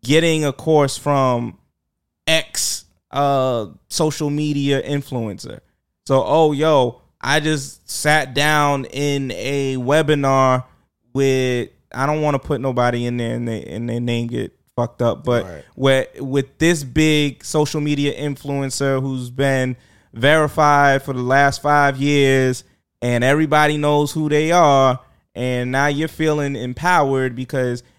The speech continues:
Speaker 1: you get to sit on a webinar with them twice a month, and they're giving you the quote unquote tricks of the trade that they use to get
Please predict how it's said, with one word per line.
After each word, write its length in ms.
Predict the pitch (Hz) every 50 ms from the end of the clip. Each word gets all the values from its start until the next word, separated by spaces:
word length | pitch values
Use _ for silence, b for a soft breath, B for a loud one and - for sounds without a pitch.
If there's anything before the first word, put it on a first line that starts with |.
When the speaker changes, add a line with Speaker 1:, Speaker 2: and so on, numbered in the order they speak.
| _ _ _
Speaker 1:
you 100 | 139 151
get 180 | 143 170 160 -
to 80 | 156
sit 180 | - - 151 139
on 100 | 135 127
a 60 | 120
webinar 520 | 123 131 139 143 139 135 131 127 123 120
with 160 | 120 120 - -
them 520 | 127 123 120 120 120 120 120 117 104 - - _ _ _
twice 600 | - - - 139 135 127 120 - - - - - _ _ _ _ _ _ _ -
a 60 | 123
month, 580 | 123 131 135 139 131 120 113 - - - _ _ _
and 800 | - 123 127 127 123 123 123 120 117 117 117 117 117 117 113 - - _ _ _ _ _ _
they're 220 | 123 127 131 135
giving 340 | 131 123 139 143 135 135 131
you 100 | 127 135
the 100 | 123 120
quote 240 | - - 143 135 131
unquote 340 | 127 120 - 135 123 - -
tricks 280 | - 151 135 - -
of 80 | 139 120
the 80 | 117
trade 360 | - - - 135 127 123 117 113
that 180 | 107 107 -
they 140 | 123 123 123
use 380 | 123 117 120 120 120 117 113 -
to 100 | - 117
get 300 | 107 120 120 110 -